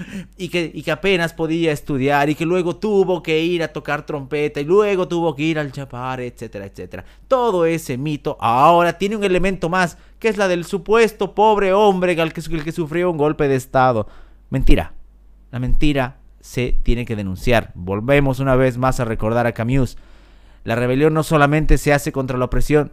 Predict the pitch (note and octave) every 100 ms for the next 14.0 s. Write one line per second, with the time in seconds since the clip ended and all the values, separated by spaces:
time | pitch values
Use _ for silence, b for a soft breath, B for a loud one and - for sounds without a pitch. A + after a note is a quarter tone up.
0 | - - C3 B2 C#3+ B2 A#2 B2 C#3+ B2+
1 | A#2+ - - F#2 F#2 F#2 F#2 F#2+ F#2 C#3+
2 | C#3+ E2+ - b b b b b - -
3 | - A3+ A2 A#2+ G3+ G#3 - - G3+ A#3+
4 | F#3 A#2+ A2 F#3 F#3+ - F#3 B3 G#2 G#2
5 | - - - A#2 - C#3 A3 - C3+ A2
6 | D#3+ F3+ G#2+ G2+ A2+ D#3+ E3 - - -
7 | F#3+ G3+ - G3+ E3+ D3+ C#3+ D3 B2+ B2+
8 | D#3+ C#3 C3+ C#3 C3+ A#2+ - A2 A2+ B2
9 | A#2+ A2 - B F3 F3+ - D3+ D#3+ E3+
10 | C3+ b b - C#3+ C#3 A2 A#2+ C3 D3
11 | B2 B2 B2 C3+ B2 - E3+ E3 D3 D3
12 | C3 C3+ D#3+ D3 D3 D#3+ D3+ D3 F#3 D#3
13 | G3+ F#3+ F#3+ D3+ C#3 C#3+ D3 D#3+ D#3+ C#3